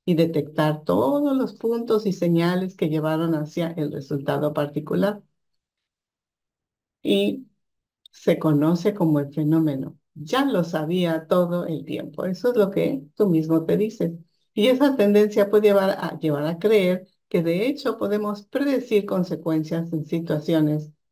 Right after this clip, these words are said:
que son realmente dependientes del azar o la casualidad. Por ejemplo, piensas que no va a llover y el clima va a estar genial en carretera. Y resulta que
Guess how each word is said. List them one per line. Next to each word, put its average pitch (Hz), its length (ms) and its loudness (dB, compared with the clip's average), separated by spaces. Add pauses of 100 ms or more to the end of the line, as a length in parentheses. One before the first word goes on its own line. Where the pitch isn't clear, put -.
que - 120 -6
son 170 260 -2
realmente 175 460 0
dependientes 165 840 -2
del 185 200 -2
azar 151 480 -4 (320)
o 160 100 0
la 147 200 0
casualidad. - 760 -4 (720)
Por 233 140 4
ejemplo, 233 500 2
piensas 240 540 2
que 196 160 2
no 185 140 2
va 185 100 2
a 175 60 2
llover 196 500 -2
y 190 120 0
el 170 180 -2
clima 185 300 -2
va 175 120 -2
a - 20 -4
estar 170 280 -4
genial 165 400 2
en 165 160 -2
carretera. 156 640 -6
Y 160 80 -6
resulta 185 680 0
que 175 340 -4